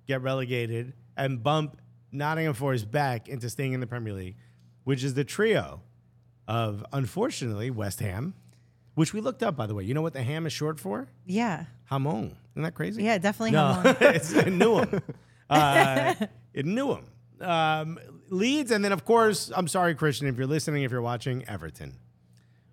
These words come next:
Speaker 1: What an absolute struggle plate of a football club.
Speaker 2: <laughs>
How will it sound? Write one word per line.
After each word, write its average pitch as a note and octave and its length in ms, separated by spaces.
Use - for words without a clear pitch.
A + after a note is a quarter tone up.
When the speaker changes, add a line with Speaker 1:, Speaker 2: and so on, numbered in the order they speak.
Speaker 1:
What D#3+ 220
an G3+ 120
absolute C#3+ 1040
struggle D#3 540
plate A#2+ 340
of A#2+ 140
a A#2+ 60
football G#2 380
club. C#2+ 280
Speaker 2:
<laughs> - 80